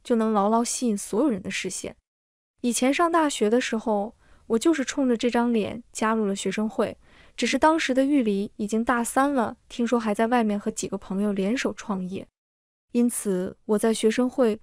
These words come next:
看到他的机会少之又少。唯一一次近距离接触，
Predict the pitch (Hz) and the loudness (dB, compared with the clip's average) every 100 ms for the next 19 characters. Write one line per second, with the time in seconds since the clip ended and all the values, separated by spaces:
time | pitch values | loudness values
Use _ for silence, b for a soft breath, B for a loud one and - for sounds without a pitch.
0 | _ - 226 214 190 220 202 - 220 - | _ -4 0 0 -2 -4 -4 -2 -4 0
1 | 208 - - - 190 - 226 254 226 - | -2 -2 -10 -6 -6 -4 0 2 2 0
2 | - - _ _ _ _ _ _ - 240 | -6 -10 _ _ _ _ _ _ 4 4
3 | 285 339 330 - 277 - 285 247 240 202 | 6 4 2 0 -2 2 0 2 0 0
4 | 202 - 240 240 - 220 - | 0 2 2 2 0 0 -2